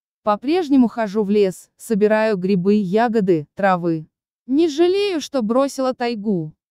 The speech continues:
хотя жизнь там многому меня научила». Во втором браке у Анны родились две дочки. Правда, со вторым супругом не повезло, совсем лентяй, по хозяйству не помогает. «Я сама ведь очень работящая.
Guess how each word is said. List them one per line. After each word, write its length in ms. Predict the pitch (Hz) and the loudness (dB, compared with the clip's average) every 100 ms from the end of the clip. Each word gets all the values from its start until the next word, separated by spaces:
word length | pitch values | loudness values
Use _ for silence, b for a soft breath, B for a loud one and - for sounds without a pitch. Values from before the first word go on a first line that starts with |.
| _ | _
хотя 380 | _ 277 277 311 | _ -4 2 2
жизнь 340 | 269 269 226 196 | 2 -2 -2 -2
там 260 | 208 196 | 2 4
многому 400 | 196 233 233 208 | 4 2 2 2
меня 260 | 202 208 208 | 4 2 2
научила». 640 | 208 202 - 190 156 139 _ _ _ _ - | 0 -2 -2 -2 -2 -6 _ _ _ _ -8
Во 140 | 202 | -4
втором 380 | 226 302 294 277 | 0 2 2 2
браке 400 | 233 302 359 320 - | 0 -2 -4 -8 -2
у 100 | 208 | 0
Анны 320 | 233 294 254 | 0 0 -2
родились 420 | 247 226 262 285 | -4 -2 -2 -2
две 220 | 214 240 | -2 -2
дочки. 640 | 214 220 196 - - 143 143 _ _ _ _ | 0 0 0 -8 -10 -10 -10 _ _ _ _
Правда, 440 | 220 233 269 240 269 | -2 0 0 -2 -2
со 140 | 240 | -4
вторым 320 | 208 240 262 | -2 0 0
супругом 580 | 233 208 196 226 220 214 | -4 -6 -2 -2 0 0
не 120 | 214 | 0
повезло, 420 | 196 208 185 196 175 | 0 -2 0 -2 -2
совсем 460 | 180 - 247 247 | -6 -6 -2 0
лентяй, 500 | 233 214 - 240 240 - | 2 2 0 -2 -2 -6
по 100 | 220 | -6
хозяйству 560 | 226 208 240 233 - | -6 -2 -2 -4 -4
не 140 | 226 214 | -2 0
помогает. 600 | 196 185 180 170 143 - _ _ _ _ _ _ | 0 0 0 -2 -4 -8 _ _ _ _ _ _
«Я 220 | 196 269 | -2 0
сама 340 | 277 294 285 294 | 0 0 2 0
ведь 200 | 262 - | -2 -2
очень 340 | 247 247 226 220 | -2 0 0 0
работящая. 920 | 208 196 - 185 165 - 160 147 | 2 0 0 -2 -4 -6 -6 -6